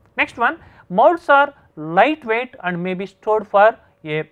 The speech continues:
extended period of time. Molds means here these are the shells, the chemical shells, these are of lightweight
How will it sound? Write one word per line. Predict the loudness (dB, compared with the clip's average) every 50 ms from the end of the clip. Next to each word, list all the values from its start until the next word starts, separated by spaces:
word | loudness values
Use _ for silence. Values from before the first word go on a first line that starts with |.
| _ _ -10
extended | -10 -10 -10 _ _ -8 -6 -4 -4 -4 -6 -6 _
period | -6 -4 -4 -2 -2 -4
of | -6 -8 _ _ -10
time. | -10 -8 -8 -10 -12 -8
Molds | -4 -2 -2 -2 -2 -6 -12
means | -12 -12 -12 -12 -14 _
here | -8 -4 -4 -4 -6 -8 _ _ _ -10 -6
these | -4 0 0
are | 0 0
the | 0 -4 -6 -6 -8 _ _ _
shells, | -14 -8 -8 -8 -8 -8 -12 _ _ _ _ _ _ _ _ -12
the | -12 -10 -8
chemical | -8 -10 -8 -4 -4 -6 -4
shells, | -4 -4 -4 -4 -4 -6 _ _ _ _ _ -10
these | -8 -6 -2 2
are | 2 4
of | 4 2 0 -2
lightweight | -10 -6 -6 -4 -4 -6 -8 -10 -10 -8 -8 -8 -8 _